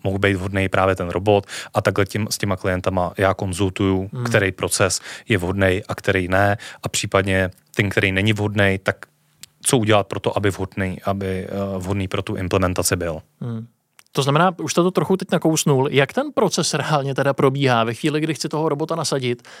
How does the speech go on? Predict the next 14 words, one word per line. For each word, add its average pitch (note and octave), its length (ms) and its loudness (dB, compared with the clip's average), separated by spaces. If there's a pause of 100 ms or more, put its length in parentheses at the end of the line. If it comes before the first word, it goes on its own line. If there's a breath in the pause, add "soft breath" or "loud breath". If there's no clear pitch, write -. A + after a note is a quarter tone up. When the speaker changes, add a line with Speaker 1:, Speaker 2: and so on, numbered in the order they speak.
(100)
Speaker 2:
co - 140 -4
se - 100 -2
všechno D3+ 220 -4
musí D3 240 -4
stát? G3+ 340 -4 (1120 loud breath)
Speaker 1:
Eh, A2 320 4 (420 loud breath)
obecně, B2 720 2 (120)
i A2 320 4
jak A#2 140 4
v A2+ 60 -2
digitalizaci, G#2+ 640 2
tak B2 180 4
v - 80 -4
automatizaci, G2 960 0